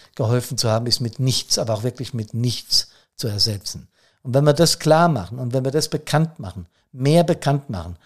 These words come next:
als eine neue Drehleiter am Tag der offenen Tür vorzustellen. Auch schön, auch wichtig. Technik ist wichtig. Ist auch ein Motivator, aber nicht der größte. Deswegen bitte nicht mit einem riesen Rettungsplan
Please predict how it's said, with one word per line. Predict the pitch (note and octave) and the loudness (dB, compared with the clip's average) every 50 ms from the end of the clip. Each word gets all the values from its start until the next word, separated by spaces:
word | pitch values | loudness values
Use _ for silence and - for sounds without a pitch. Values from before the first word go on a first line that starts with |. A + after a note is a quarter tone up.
| _ _ _ _ | _ _ _ _
als | - C3 C3 C3 - - | -2 -2 0 0 0 0
eine | C#3+ B2+ B2 | 0 0 0
neue | B2+ C3 C#3 D3 C#3+ C3+ | 2 2 2 2 2 0
Drehleiter | - A#2 B2+ C3+ C#3+ C#3+ C#3+ D3 D3 D#3 D#3 D3 - - - - - | -2 -2 -2 0 2 2 2 2 2 2 2 0 -2 -6 -14 -14 -12
am | - B2 A#2 | -10 -8 -4
Tag | - B2+ A#2+ B2+ - | -2 0 0 0 0
der | E3 D3 | 0 -2
offenen | C3 B2 A#2 D3 C#3+ C#3+ | -2 -2 -2 0 -2 0
Tür | C#3+ - F#3 F#3 | 0 2 2 2
vorzustellen. | E3 - D#3+ C#3+ B2 - - A#2 - - A2 G2 G#2 A#2+ | 2 2 2 2 2 2 -2 -6 -6 -6 -6 -6 -6 -2
Auch | - E3 G3+ G#3 | 0 2 2 2
schön, | - - G3+ G3+ G#3 G3+ | 2 2 2 2 2 4
auch | F#3+ G3 G#3 E3+ E3 | 4 4 2 2 2
wichtig. | C#3+ G#2 - - A#2 G#2 | -2 -2 -4 -6 -10 -4
Technik | - - F#3 F3+ - - G3+ F#3 | 0 0 0 0 0 -2 -2 0
ist | G3+ E3 - F3+ | 0 -2 0 0
wichtig. | A3 A3+ - - - F#2 E2+ - - _ _ _ _ - | 0 -2 -2 -4 -6 -10 -10 -12 -18 _ _ _ _ -4
Ist | - | 2
auch | - - G#3+ | 6 6 8
ein | A3 F#3 | 8 8
Motivator, | D#3 C#3 C3+ B2+ A2+ A2+ A2 G#2 - G#2 F#2 - - | 6 4 4 0 -2 -2 -4 -6 -6 -8 -12 -10 -4
aber | C3 B2+ C3+ | -2 0 0
nicht | D#3 D#3 - | 0 -2 -4
der | - E3 | -6 -6
größte. | - - G3 G#3+ - - - - - - _ _ _ _ _ _ _ _ _ _ - | -4 -4 -4 -2 -2 -2 -4 -6 -14 -20 _ _ _ _ _ _ _ _ _ _ -6
Deswegen | C#3+ C#3+ C3+ - - C#3+ C#3+ C#3+ C3+ C3+ C3 B2 - _ _ _ _ _ _ _ _ _ _ _ _ _ _ _ | -2 0 0 0 0 0 -2 -2 -2 -4 -6 -8 -10 _ _ _ _ _ _ _ _ _ _ _ _ _ _ _
bitte | - D#3 D3+ D3 - - - - - _ _ _ _ _ _ _ _ _ _ _ _ | 2 2 2 2 0 -6 -12 -12 -14 _ _ _ _ _ _ _ _ _ _ _ _
nicht | B2 B2 C3 C#3 D3+ D#3+ D3+ B2+ - - - - - - _ _ _ _ | -8 -4 0 2 4 6 4 4 2 -2 -8 -14 -20 -20 _ _ _ _
mit | C#3 C3 B2 | -14 -10 -8
einem | A2 A#2 A#2 A#2+ A#2+ | -4 -2 -2 0 0
riesen | A2+ C#3+ C#3+ B2+ A#2 C3 B2 A2 - _ _ _ | 0 0 0 0 0 0 -2 -4 -6 _ _ _
Rettungsplan | - - A#2+ A#2 - C#3 A#2 G#2+ - - - A#2 G#2+ F#2+ F#2+ G2+ G2+ | -6 -4 -4 -4 -2 -4 -4 -4 -6 -8 -8 -8 -6 -6 -6 -6 -8